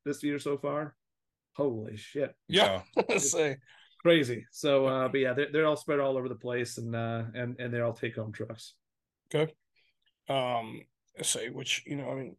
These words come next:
Speaker 2: and that's the thing. Now, do your employees, 'cause you said you're open, I mean, do your employees see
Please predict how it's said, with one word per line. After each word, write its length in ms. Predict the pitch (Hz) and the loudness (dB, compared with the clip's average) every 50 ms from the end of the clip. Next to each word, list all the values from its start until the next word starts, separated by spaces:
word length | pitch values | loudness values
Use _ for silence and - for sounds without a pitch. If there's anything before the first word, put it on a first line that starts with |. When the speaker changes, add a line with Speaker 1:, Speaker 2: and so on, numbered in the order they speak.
| - | -10
Speaker 2:
and 100 | - 147 151 | -6 -4 -4
that's 200 | 165 165 - - | -2 -4 -4 -8
the 60 | 165 | -6
thing. 240 | - 175 165 160 - _ _ - - - - - - - _ _ - - | -4 -4 -4 -4 -6 _ _ -20 -20 -20 -20 -20 -20 -20 _ _ -8 0
Now, 240 | 185 180 185 180 - | 4 6 6 6 4
do 120 | 165 165 | 4 2
your 160 | 170 180 185 180 | 6 8 8 8
employees, 640 | 170 151 143 160 160 160 156 160 156 151 147 143 - | 8 6 2 2 4 4 4 4 4 2 2 0 -4
'cause 160 | - - 143 | -4 -4 -6
you 80 | 143 - | -4 -4
said 160 | - - 160 | -2 -2 0
you're 160 | 156 151 147 | 2 2 4
open, 300 | 135 135 131 135 135 135 | 4 4 2 0 -4 -2
I 40 | 139 | -2
mean, 160 | 139 143 139 | -2 -2 -2
do 80 | 139 139 | 0 0
your 120 | 151 151 | 2 2
employees 420 | 143 135 139 147 143 139 135 127 - | 2 2 2 2 2 2 2 0 0
see 560 | - - - - 139 135 135 131 131 131 139 | 0 0 -2 -2 -4 -4 -4 -4 -6 -8 -12